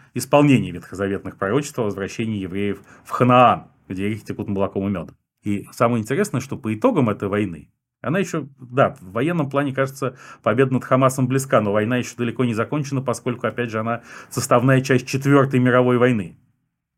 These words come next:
кардинально меняющая облик мира, основание его содержания, его формы, в которой мир облекается. Конечно, Израилю предстоит, э, гигантская внутренняя реформа, примиряющая религиозный и светский Израиль.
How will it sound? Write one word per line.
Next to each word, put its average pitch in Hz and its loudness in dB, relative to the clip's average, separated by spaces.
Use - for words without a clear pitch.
кардинально 123 4
меняющая 120 -2
облик 110 -6
мира, 87 -8
основание 123 4
его 117 0
содержания, 104 -4
его 110 -2
формы, 92 0
в - -18
которой 110 0
мир 107 -2
облекается. 104 -6
Конечно, 180 2
Израилю 135 6
предстоит, 120 -2
э, 104 -4
гигантская 113 -2
внутренняя 113 0
реформа, 107 -6
примиряющая 104 -4
религиозный 101 -4
и 87 -10
светский 95 -8
Израиль. 92 -6